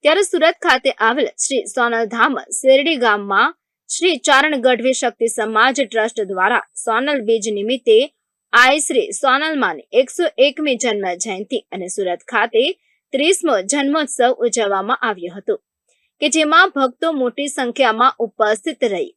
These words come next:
પોતાની આસ્થા સાથે માતાના દર્શન કરી ધન્યતા અનુભવી હતી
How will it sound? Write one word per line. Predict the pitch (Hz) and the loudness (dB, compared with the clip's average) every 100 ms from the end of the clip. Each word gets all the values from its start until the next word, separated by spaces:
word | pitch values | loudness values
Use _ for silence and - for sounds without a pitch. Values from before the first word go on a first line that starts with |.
| - | -4
પોતાની | 208 202 202 208 202 - | -4 0 -2 -2 -8 -2
આસ્થા | 196 233 - 302 254 | 0 0 0 2 2
સાથે | - 175 165 - _ _ _ _ | 0 -6 -6 -14 _ _ _ _
માતાના | 208 226 269 330 285 247 247 | 0 4 4 4 4 4 2
દર્શન | 208 220 233 - 320 | 2 0 0 0 -4
કરી | 262 202 160 - 254 | -2 -2 -4 -10 -6
ધન્યતા | 262 269 220 208 196 233 - | -4 0 -2 2 2 2 -2
અનુભવી | 220 196 190 175 170 | -4 -6 -10 -14 -14
હતી | 185 - - | -12 -8 -8